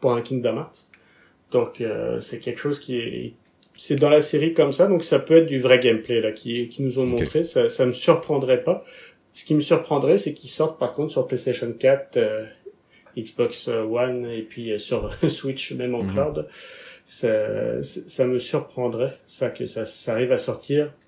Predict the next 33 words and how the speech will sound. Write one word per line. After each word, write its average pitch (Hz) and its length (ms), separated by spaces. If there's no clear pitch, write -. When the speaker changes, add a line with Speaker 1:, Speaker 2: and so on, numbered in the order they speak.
Speaker 1:
avec 123 300
cette - 180
qualité-là, 113 540
parce - 240
que 117 80
ça, - 180
c'est 127 140
de 113 40
la 110 80
qualité 113 380
PlayStation 113 480
cinq - 320
maintenant, 104 360
là. 104 100
Je, 104 260
je, 101 200
Speaker 2:
Oh 127 80
oui, 117 120
Speaker 1:
je, - 40
Speaker 2:
c'était 90 200
beau. 87 220
Speaker 1:
c'est, - 240
j'ai, 95 320
j'ai 104 200
vraiment 113 300
du, 117 160
il 135 100
y 127 60
a 120 60
pas - 180
de 131 160
plateforme 196 720
annoncée. 135 380